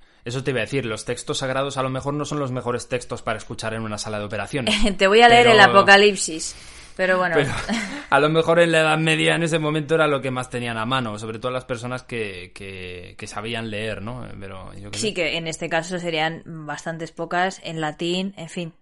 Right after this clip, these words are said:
Speaker 2: Eh, hay
Speaker 1: Mm.
Speaker 2: un grupo muy reducido de personas que, que podían leer, ¿no? Pero,
Speaker 1: Eso es.
Speaker 2: pero bueno, el caso es que sí, la lectura vuelve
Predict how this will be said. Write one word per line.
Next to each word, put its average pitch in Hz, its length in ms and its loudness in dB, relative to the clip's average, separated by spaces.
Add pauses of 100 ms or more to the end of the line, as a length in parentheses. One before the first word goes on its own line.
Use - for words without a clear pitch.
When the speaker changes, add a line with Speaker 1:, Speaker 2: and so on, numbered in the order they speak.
(120)
Speaker 2:
Eh, 151 140 -12
hay 165 180 -2
Speaker 1:
Mm. 175 60 -4
Speaker 2:
un 165 60 -6
grupo 180 280 -2
muy 180 140 0
reducido 175 420 0
de 165 80 0
personas 180 400 -4
que, 170 160 -8 (140)
que 170 140 -6
podían 165 420 -2
leer, 156 240 -2
¿no? 180 200 -10 (640)
Pero, 165 320 0
Speaker 1:
Eso 156 120 -2
es. 151 80 -12
Speaker 2:
pero 180 180 0
bueno, 190 180 2
el 165 120 -2
caso 180 240 0
es 202 80 -6
que 170 440 -2 (280)
sí, - 340 -6
la 190 160 4
lectura 202 420 2
vuelve 190 540 2